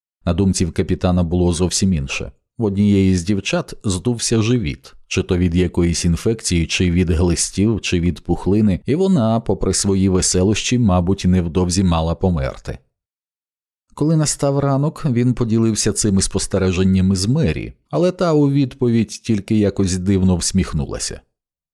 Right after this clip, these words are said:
«Хіба тут є чого сміятися?» — запитав він.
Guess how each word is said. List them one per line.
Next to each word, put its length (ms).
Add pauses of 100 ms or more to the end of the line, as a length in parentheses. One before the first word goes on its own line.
(280)
«Хіба 460
тут 260
є 260
чого 320
сміятися?» — 760 (160)
запитав 600
він. 260